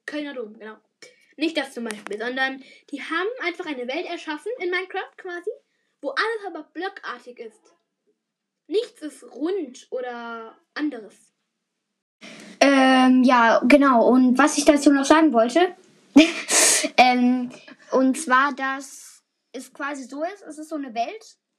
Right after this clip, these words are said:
Speaker 2: wie Fabi ja schon gesagt hat, nichts ist rund, ähm, in der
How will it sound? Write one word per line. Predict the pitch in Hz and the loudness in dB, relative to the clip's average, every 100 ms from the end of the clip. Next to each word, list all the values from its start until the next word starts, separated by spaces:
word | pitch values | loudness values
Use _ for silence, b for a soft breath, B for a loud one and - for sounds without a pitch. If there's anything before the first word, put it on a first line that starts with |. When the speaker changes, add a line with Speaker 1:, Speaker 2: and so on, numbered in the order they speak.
| _ _ | _ _
Speaker 2:
wie | 240 | -14
Fabi | 277 277 | -12 -10
ja | 285 | -12
schon | 277 269 | -14 -14
gesagt | 247 294 | -12 -10
hat, | 381 - 240 | -12 -14 -12
nichts | 285 - | -12 -14
ist | 233 262 | -18 -12
rund, | 359 _ b b b | -12 _ b b b
ähm, | 254 262 262 262 254 _ - _ - _ _ _ _ _ - | -10 -10 -12 -16 -18 _ -20 _ -20 _ _ _ _ _ -18
in | 247 247 | -14 -14
der | 254 262 254 254 | -12 -10 -10 -10